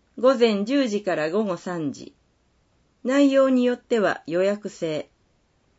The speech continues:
場所。子育て支援課。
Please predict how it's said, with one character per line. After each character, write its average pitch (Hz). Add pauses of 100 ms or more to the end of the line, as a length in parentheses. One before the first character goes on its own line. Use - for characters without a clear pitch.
(640)
場 180
所。 214 (840)
子 226
育 254
て 233
支 233
援 226
課。 202